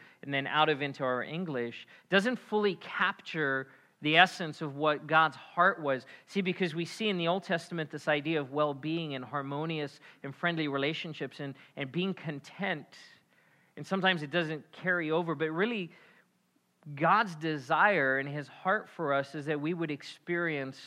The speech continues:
peace as he would want us to experience, not just the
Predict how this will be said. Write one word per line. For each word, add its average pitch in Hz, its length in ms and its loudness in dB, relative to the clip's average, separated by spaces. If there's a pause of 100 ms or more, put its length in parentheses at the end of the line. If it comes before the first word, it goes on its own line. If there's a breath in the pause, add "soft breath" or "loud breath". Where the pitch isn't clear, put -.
(480 soft breath)
peace 165 340 -4
as 139 120 -8
he - 280 -8
would 165 160 -4
want 131 180 -4
us 127 200 -12
to 135 120 -10
experience, 127 540 -12 (260 soft breath)
not 175 380 0
just 170 300 -8
the 156 120 -4